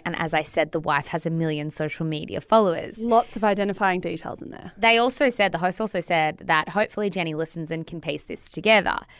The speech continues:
Speaker 1: Now, Jenny didn't need to listen because upon hearing this episode, lots and lots of listeners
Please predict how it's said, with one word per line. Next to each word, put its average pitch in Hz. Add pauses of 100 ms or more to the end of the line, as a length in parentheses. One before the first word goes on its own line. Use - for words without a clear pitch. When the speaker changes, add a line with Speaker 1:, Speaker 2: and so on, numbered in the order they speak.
(360)
Speaker 1:
Now, 180 (240)
Jenny 185
didn't 165
need 196
to 190
listen 175
because 208
upon 196
hearing 247
this 175
episode, 185 (100)
lots 185
and 196
lots -
of 156
listeners 180